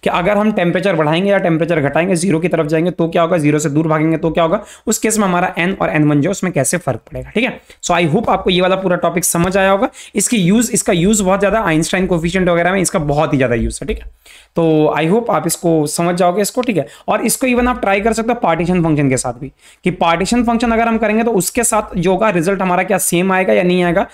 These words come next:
क्योंकि आपको पता है जेड आप निकाल सकते हो, जेड निकालने के बाद आप यू निकाल सकते हो, यू के बाद एंट्रोपी निकाल सकते हो, आप number of particles के साथ रिलेट कर सकते हो। करने के बाद आप बताओगे कि इसका रिजल्ट जो है किस तरह का आ रहा है, ठीक है। ये काम आप खुद से करना, मैं आपको होमवर्क दे रहा हूँ, but प्लीज इस वाले पार्ट को आप समझ के इसका यूज़ जो है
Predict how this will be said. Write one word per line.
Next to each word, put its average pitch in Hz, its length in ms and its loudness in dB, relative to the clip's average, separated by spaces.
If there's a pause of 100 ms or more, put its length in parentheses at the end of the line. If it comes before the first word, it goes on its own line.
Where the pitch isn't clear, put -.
(180)
क्योंकि 208 160 0
आपको 220 180 0
पता 247 180 0
है 190 160 2
जेड 185 180 0
आप 196 160 0
निकाल 180 260 2
सकते 185 200 -4
हो, 156 60 0
जेड 190 200 0
निकालने 196 300 0
के 190 60 0
बाद 180 120 2
आप 151 60 -2
यू 156 180 2
निकाल 170 300 2
सकते 165 200 -4
हो, 165 60 0
यू 190 100 2
के 202 120 -2
बाद 185 140 2
एंट्रोपी 147 360 0
निकाल 165 260 2
सकते 165 240 -4
हो, 165 100 -4 (240)
आप 254 160 2
number 226 260 2
of 220 120 2
particles 190 360 0
के 190 60 -2
साथ 175 180 0
रिलेट 151 300 2
कर 175 120 0
सकते - 240 -4
हो। 160 60 -2
करने 208 280 0
के 214 80 0
बाद 220 280 0
आप 175 100 -2
बताओगे 160 320 0
कि 220 80 -6
इसका 170 160 -4
रिजल्ट 143 280 2
जो 170 60 0
है 202 100 0
किस - 160 -2
तरह - 140 0
का 180 120 -2
आ 147 200 0
रहा 110 100 -6
है, 117 60 -10
ठीक 196 140 -4
है। - 140 -4 (240)
ये 165 80 2
काम 175 160 2
आप 175 140 0
खुद 160 140 -4
से 202 140 0
करना, 220 300 0
मैं 170 80 -2
आपको 147 180 -2
होमवर्क 151 280 2
दे 190 80 2
रहा 208 100 0
हूँ, 311 80 -6 (260)
but 208 100 -2
प्लीज 220 280 0 (140)
इस - 180 0
वाले 220 160 2
पार्ट 202 240 0
को 202 80 0
आप 190 100 -2
समझ 175 260 -2
के 294 100 -4
इसका - 200 -2
यूज़ 196 400 2
जो 247 120 2
है - 100 -4